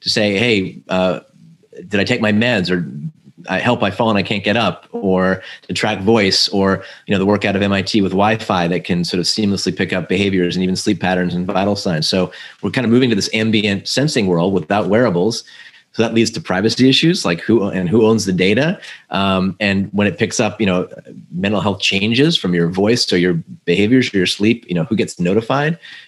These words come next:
Um, I, I love the idea of the health care,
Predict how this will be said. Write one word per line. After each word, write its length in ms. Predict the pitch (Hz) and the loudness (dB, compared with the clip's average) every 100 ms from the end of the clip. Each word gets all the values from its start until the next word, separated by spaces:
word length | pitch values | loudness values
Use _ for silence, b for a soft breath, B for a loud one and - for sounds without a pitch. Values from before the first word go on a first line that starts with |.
| - | -6
Um, 340 | 98 98 95 - _ _ _ _ - - | -2 0 -2 -6 _ _ _ _ -12 -4
I, 160 | 104 | -2
I 160 | 104 104 | 0 2
love 160 | 117 117 | 2 2
the 80 | |
idea 100 | 107 | 2
of 40 | 98 | 2
the 60 | |
health 220 | 104 95 - - 85 - - | 0 -2 -6 -20 -20 -20 -6
care, 260 | 104 98 | -2 0